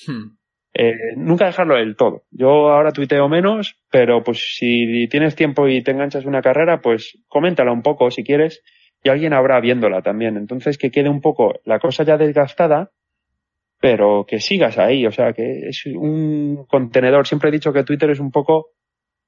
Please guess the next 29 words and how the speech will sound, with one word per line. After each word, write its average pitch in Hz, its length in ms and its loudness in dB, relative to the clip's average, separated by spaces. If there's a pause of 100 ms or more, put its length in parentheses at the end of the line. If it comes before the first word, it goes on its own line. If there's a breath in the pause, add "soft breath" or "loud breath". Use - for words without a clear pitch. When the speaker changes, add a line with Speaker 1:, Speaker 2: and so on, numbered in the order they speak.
(260)
Speaker 2:
un 131 120 -8
contenedor 139 600 2
sin 147 180 0
filtro, - 480 -6
o - 60 -20
sea, 104 280 -6 (220)
échalo 127 380 2
ahí, 131 140 4
es 131 100 -4
un 151 140 -2
cubo 165 280 2
sin 143 240 -2
bolsa, 120 400 0
¿sabes? 143 340 0 (200)
Speaker 1:
Hmm. 127 280 -2 (220 loud breath)
Speaker 2:
<laughs> - 220 -20
Que 117 100 0
luego 135 180 -6
se 147 160 -2
queda 147 260 2
pegada 135 240 2
la 131 100 4
mierda 127 320 4
ahí, 131 160 6
ahí. 127 140 -2 (640 soft breath)
Probablemente, 139 640 2
pues 127 140 2
bueno, 135 160 0 (100)
Speaker 1:
Ya. - 60 -8